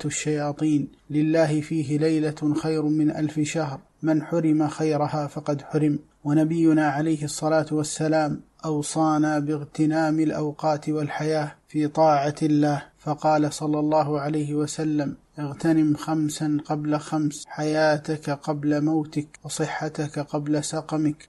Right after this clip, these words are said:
وفراغك قبل شغلك، وشبابك قبل هرمك، وغناك قبل فق-،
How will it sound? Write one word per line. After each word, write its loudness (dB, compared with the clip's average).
وفراغك 0
قبل -2
شغلك، -4
وشبابك 0
قبل -2
هرمك، 0
وغناك 2
قبل -2
فق-، -6